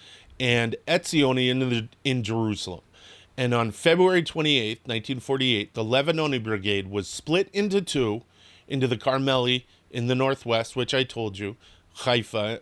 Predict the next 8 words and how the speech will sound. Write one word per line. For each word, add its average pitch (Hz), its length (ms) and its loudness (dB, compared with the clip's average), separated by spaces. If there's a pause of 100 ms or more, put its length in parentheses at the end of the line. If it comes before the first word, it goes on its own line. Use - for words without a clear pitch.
and 107 680 0
Akko 120 400 0
and 107 100 -2
all 104 160 2
of 95 140 -2
that, 98 320 0
and 113 500 0 (400)
Golani 123 800 4